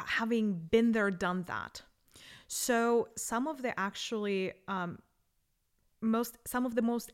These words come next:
ancient, uh, beings of the universe, of existence, of creation,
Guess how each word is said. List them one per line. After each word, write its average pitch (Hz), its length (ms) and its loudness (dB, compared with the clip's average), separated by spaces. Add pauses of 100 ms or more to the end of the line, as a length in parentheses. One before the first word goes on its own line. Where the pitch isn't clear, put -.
ancient, 254 760 -4 (800)
uh, 196 160 -2
beings 208 600 0
of 185 220 -4
the 202 60 -4
universe, 190 1000 -4 (440)
of 196 120 -2
existence, 190 760 -4
of 190 160 -14
creation, 190 680 -4